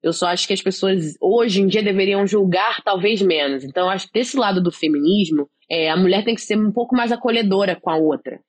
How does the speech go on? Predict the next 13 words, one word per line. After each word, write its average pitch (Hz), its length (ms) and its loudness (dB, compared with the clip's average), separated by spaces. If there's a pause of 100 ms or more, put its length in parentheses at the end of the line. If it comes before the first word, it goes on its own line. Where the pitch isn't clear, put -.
(220)
Julgar 185 520 0
menos 196 360 0
quando 196 220 0
se 190 140 -4
tratam 190 360 -2
de 180 100 2
assuntos 180 440 -2
como 190 300 2
esse, 170 360 0 (340)
em 190 80 2
termos 185 400 2
de 180 80 2
maternidade. 175 1000 0